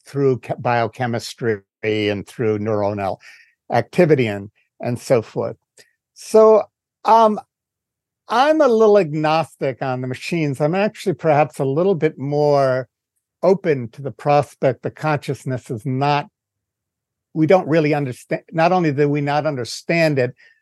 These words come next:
but consciousness is something more than just what brains and,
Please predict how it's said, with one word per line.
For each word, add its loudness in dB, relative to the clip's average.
but -6
consciousness -4
is -8
something -2
more 4
than -2
just 0
what 0
brains -2
and, -6